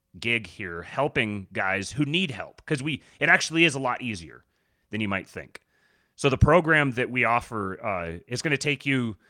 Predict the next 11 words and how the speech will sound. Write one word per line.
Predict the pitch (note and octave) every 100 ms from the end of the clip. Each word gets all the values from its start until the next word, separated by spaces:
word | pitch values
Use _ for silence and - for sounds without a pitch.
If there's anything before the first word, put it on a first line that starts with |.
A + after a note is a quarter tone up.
| _ _ -
uh, | G2+ G#2
less | A2+ D3+ -
than | - C#3 C3 C3 B2+
forty-five | - - - - D3 C#3 C3+ B2
minutes | B2 A2+ -
a | G2+
week. | F2 - - _
That's | - A#2
all | B2+ A#2
it |
takes. | - F#2+ - - -